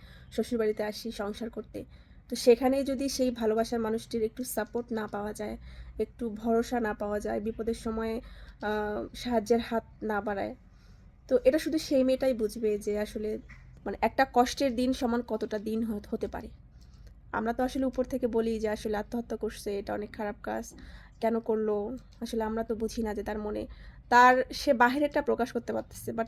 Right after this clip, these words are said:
তার মনে যে কী আছে, মনের ভিতরে যে কত যন্ত্রণা, কত কষ্ট, কত আক্ষেপ আছে, সেটা তো আর কেউ প্রকাশ করতে পারে না,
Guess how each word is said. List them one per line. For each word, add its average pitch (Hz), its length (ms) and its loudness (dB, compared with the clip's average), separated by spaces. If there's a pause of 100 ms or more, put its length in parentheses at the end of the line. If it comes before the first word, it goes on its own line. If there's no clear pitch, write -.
তার 247 120 -2
মনে 240 320 2
যে 262 120 -6
কী 262 180 -2
আছে, - 320 -4 (380)
মনের 233 200 4
ভিতরে 254 280 2
যে 254 120 4
কত 233 180 0
যন্ত্রণা, 226 640 -2
কত 214 240 -6
কষ্ট, 226 400 -4
কত 220 200 -6
আক্ষেপ 226 380 -6
আছে, 226 180 -8
সেটা 240 200 -8
তো 233 120 -8
আর 226 60 -6
কেউ 226 140 -6
প্রকাশ 220 320 -8
করতে - 260 -12
পারে - 180 -10
না, 240 140 -12